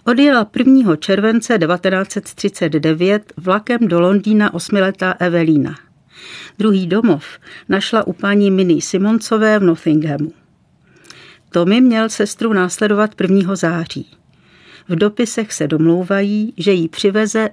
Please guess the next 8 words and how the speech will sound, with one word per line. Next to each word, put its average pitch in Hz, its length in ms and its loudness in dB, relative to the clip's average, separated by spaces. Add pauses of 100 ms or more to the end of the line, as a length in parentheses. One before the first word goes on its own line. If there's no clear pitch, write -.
babičku 196 520 -4
Boženy 190 380 0
Němcové. 156 580 0 (1400)
Prvního 214 400 2
září 175 420 -2
ale 175 220 0
vypukla 170 460 -4
válka 160 540 -4